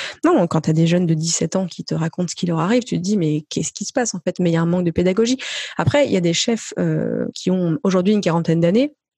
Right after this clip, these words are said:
qui travaillent depuis, euh, plus de, bah, du coup, euh, depuis qu'ils ont quinze ans, mais qui ont ouvert leur propre restaurant il y a une dizaine d'années, qui te disent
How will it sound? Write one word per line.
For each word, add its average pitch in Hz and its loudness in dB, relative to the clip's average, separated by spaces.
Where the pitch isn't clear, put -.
qui - -20
travaillent 185 0
depuis, 185 2
euh, 160 2
plus 170 -2
de, 160 0
bah, 180 -4
du 185 -6
coup, 202 -4
euh, 190 -6
depuis - -10
qu'ils 180 -2
ont 170 -2
quinze 180 0
ans, 196 2
mais 175 0
qui 175 -4
ont 180 0
ouvert 175 0
leur 165 -2
propre 175 -4
restaurant 175 -2
il 180 0
y - 0
a 170 0
une 165 -2
dizaine 170 0
d'années, 202 0
qui - -18
te - -2
disent 190 0